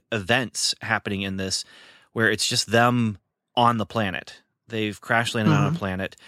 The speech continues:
Speaker 1: It's called Lost in Space because they've crash landed on a planet and, and that they're lost on this world and they don't know where they are, where, where this planet is. And they have to deal with a giant, uh, which the special effects for this,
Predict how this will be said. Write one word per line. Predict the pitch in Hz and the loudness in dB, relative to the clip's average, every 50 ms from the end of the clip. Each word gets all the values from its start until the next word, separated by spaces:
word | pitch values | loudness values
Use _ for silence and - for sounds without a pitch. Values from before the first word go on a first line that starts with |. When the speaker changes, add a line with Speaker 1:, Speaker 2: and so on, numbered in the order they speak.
| - - - | -20 -20 -12
Speaker 1:
It's | - - - | -10 -2 0
called | 151 151 135 | 2 2 4
Lost | 120 120 120 131 131 - - | 4 4 4 4 2 0 -2
in | 139 123 | -2 -2
Space | - - - 120 120 123 117 - | -2 0 2 2 2 2 0 -2
because | - 120 110 - 127 117 104 | -4 -4 -2 0 0 0 2
they've | 101 117 110 - | 2 0 0 0
crash | - - 123 113 107 - - | 0 2 2 2 2 0 -2
landed | 113 107 104 101 - - | -2 0 0 -2 0 0
on | 104 101 98 98 - - | 0 0 0 0 -4 -4
a | - 107 101 | -4 -4 -4
planet | - - - 85 76 - 50 - - - - _ _ _ _ _ | -4 -6 -10 -10 -8 -8 -8 -8 -8 -12 -16 _ _ _ _ _
and, | - 110 101 98 95 92 92 - | -4 -2 0 0 0 -2 -4 -6
and | 95 98 95 98 | -6 -4 -2 -2
that | 95 92 - | -4 -4 -4
they're | - - 101 95 | -2 -2 0 0
lost | 92 90 101 104 104 98 95 - - - - - - _ _ _ _ _ - | 0 2 4 4 4 4 4 4 2 2 0 -4 -12 _ _ _ _ _ 2
on | 107 104 101 98 | 4 4 4 4
this | 95 90 98 - | 2 -2 -4 -4
world | 95 95 98 92 92 - 58 110 110 _ - - - - - - - | -4 -2 0 0 0 0 -2 -4 -8 _ -20 -20 -20 -18 -20 -10 -4
and | - 104 | 0 2
they | 101 95 | 4 4
don't | 101 101 | 4 4
know | 104 95 | 4 4
where | 92 98 95 92 90 | 4 4 4 4 4
they | 87 87 | 4 2
are, | 87 87 90 87 85 87 90 - - | 2 2 2 2 2 0 -2 -4 -8
where, | 104 90 98 90 | -4 -2 -2 0
where | 85 101 95 92 | 0 0 0 0
this | 85 - | -2 -4
planet | - - - 95 90 90 87 - - | -4 -2 -2 0 0 0 -2 -4 -6
is. | 60 50 - 53 - - - - - - - - - | -6 -6 -4 -4 -6 -6 -10 -14 -18 -18 -18 -8 -2
And | - 107 101 98 | 0 0 2 2
they | 95 101 | 4 2
have | 101 101 - | 2 2 0
to | - | -2
deal | 92 98 104 104 98 98 95 | 0 2 2 4 4 4 4
with | 98 95 92 87 - - - - _ - - _ _ _ - | 4 2 2 0 -2 -6 -12 -16 _ -20 -20 _ _ _ -10
a | 101 | -4
giant, | 87 - 123 113 110 110 107 113 135 - - - - _ _ _ _ _ _ _ _ _ _ _ _ _ _ | 0 2 2 4 4 4 2 0 -2 -6 -10 -18 -20 _ _ _ _ _ _ _ _ _ _ _ _ _ _
uh, | - 107 98 98 85 | -6 -4 -2 -2 -2
which | - 113 110 104 - - - - | -4 -4 -4 -2 -2 -4 -4 -6
the | - 135 131 | -10 -8 -6
special | - - - 190 208 - 262 | -4 0 0 0 2 2 0
effects | 190 - - 147 156 - - | 0 2 0 0 0 -2 -4
for | - - 139 139 143 | -6 -2 -2 0 0
this, | 156 170 170 - - | 0 -2 -2 -4 -6